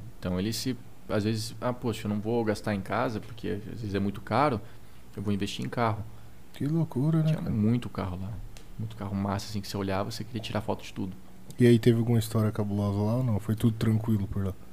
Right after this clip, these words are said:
Speaker 1: Ah, foi. Deixa eu lembrar aqui. Ah, sempre rolava assim umas, eu comecei a, a entrosar mais com o pessoal,
Speaker 2: Ah.
Speaker 1: é, em festa, assim.
Speaker 2: Lá você saía, rodava, rodava uns rolezão lá?
Speaker 1: Não, simplesmente tem uns colegas de, de,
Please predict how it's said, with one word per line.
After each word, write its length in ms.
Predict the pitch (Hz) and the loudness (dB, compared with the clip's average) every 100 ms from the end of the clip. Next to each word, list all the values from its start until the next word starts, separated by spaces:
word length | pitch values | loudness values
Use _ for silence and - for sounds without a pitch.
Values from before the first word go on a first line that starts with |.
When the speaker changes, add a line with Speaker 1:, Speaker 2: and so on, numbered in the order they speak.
| - - - - | -14 -14 -14 -8
Speaker 1:
Ah, 320 | 104 101 95 | -4 -2 -4
foi. 560 | - - - - - - - - - - | -6 -10 -12 -12 -12 -12 -14 -14 -14 -10
Deixa 140 | 127 | -6
eu 40 | |
lembrar 320 | 117 104 98 98 | -2 0 2 0
aqui. 360 | 98 95 98 110 - - - - 196 | -2 -6 -6 -6 -10 -14 -14 -10 -4
Ah, 180 | 151 101 | -4 -4
sempre 260 | - - - | -4 -8 -2
rolava 260 | 196 175 | 0 0
assim 140 | 170 143 | -2 -2
umas, 200 | 123 110 110 | -2 -2 -4
eu 120 | - 110 | -4 -2
comecei 440 | 147 143 147 147 | 0 0 2 2
a, 280 | 135 107 104 | 4 4 2
a 40 | |
entrosar 420 | 104 - 120 117 110 | 2 0 0 2 2
mais 200 | 104 104 | 2 0
com 60 | |
o 40 | - | -4
pessoal, 600 | - - 101 131 131 - - | -6 -2 0 2 2 -2 -2
Speaker 2:
Ah. 240 | 123 127 - - - - | 2 4 2 -4 -14 -10
Speaker 1:
é, 520 | - 95 92 92 90 98 | -2 0 2 0 0 -2
em 100 | - | -4
festa, 440 | - 269 190 147 | -2 0 0 -4
assim. 200 | - 101 - - - - | -4 -4 -4 -10 -8 4
Speaker 2:
Lá 220 | 131 190 | 6 6
você 200 | 170 147 | 6 4
saía, 380 | - 143 165 156 | 6 8 10 10
rodava, 360 | 123 113 131 127 | 8 8 6 6
rodava 340 | 117 127 135 | 6 6 8
uns 80 | 120 | 8
rolezão 420 | 123 117 113 117 | 10 10 8 6
lá? 120 | 131 | 4
Speaker 1:
Não, 160 | 320 339 | 2 -2
simplesmente 760 | - 226 202 185 185 175 139 - | -2 -2 2 2 2 0 0 -2
tem 100 | 139 | -4
uns 120 | 139 | -4
colegas 440 | - 135 123 120 110 | 0 2 4 2 0
de, 220 | 110 101 | 0 0
de, 320 | 101 95 92 | 0 0 0